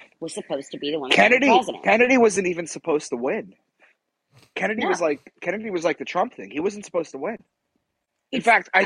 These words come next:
Speaker 2: think he
Speaker 1: telling
Speaker 2: was
Speaker 1: you,
Speaker 2: the first, he
Speaker 1: if
Speaker 2: was
Speaker 1: you
Speaker 2: the
Speaker 1: look
Speaker 2: first,
Speaker 1: at history,
Speaker 2: he was the
Speaker 1: the
Speaker 2: first
Speaker 1: heir and the
Speaker 2: non-,
Speaker 1: spare.
Speaker 2: yeah, he was the first non-wasp president. He was a Catholic. He was the first. Everyone
Speaker 1: What?
Speaker 2: else was a
Speaker 1: I thought we liked
Speaker 2: Protestant.
Speaker 1: bees.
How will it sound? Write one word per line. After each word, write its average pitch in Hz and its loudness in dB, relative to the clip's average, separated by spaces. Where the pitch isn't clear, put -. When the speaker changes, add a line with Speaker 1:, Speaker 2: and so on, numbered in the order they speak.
Speaker 2:
think 233 -6
he 233 -6
Speaker 1:
telling 269 -2
Speaker 2:
was 196 0
Speaker 1:
you, 151 -2
Speaker 2:
the - -2
first, - -4
he 202 -8
Speaker 1:
if 196 -6
Speaker 2:
was 277 6
Speaker 1:
you 320 4
Speaker 2:
the 285 4
Speaker 1:
look 330 4
Speaker 2:
first, 392 0
Speaker 1:
at 320 0
history, 165 -10
Speaker 2:
he 262 -2
was 277 -4
the 269 -6
Speaker 1:
the 220 -8
Speaker 2:
first 220 -2
Speaker 1:
heir 294 -2
and 294 -8
the 180 -2
Speaker 2:
non-, 190 0
Speaker 1:
spare. 147 -8
Speaker 2:
yeah, 135 -10
he 190 -14
was 202 -14
the 226 -8
first 208 -8
non-wasp 156 -6
president. 170 -12
He - -10
was 160 -8
a 156 -14
Catholic. - -10
He 185 -10
was 180 -8
the 165 -8
first. - -8
Everyone 180 -2
Speaker 1:
What? 180 4
Speaker 2:
else 180 0
was 156 -12
a 226 -10
Speaker 1:
I - -10
thought 185 0
we - -6
liked 285 0
Speaker 2:
Protestant. - -14
Speaker 1:
bees. 151 -12